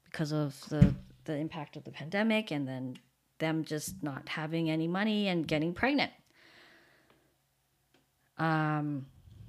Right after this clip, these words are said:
so in the video, the,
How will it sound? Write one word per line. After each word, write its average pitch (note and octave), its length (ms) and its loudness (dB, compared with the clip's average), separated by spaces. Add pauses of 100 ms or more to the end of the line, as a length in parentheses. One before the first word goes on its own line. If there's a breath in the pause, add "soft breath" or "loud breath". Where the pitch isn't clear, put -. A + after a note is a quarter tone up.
so - 160 -2
in G#3 120 4
the A3 80 4
video, F3+ 600 4 (300)
the, C#3 880 2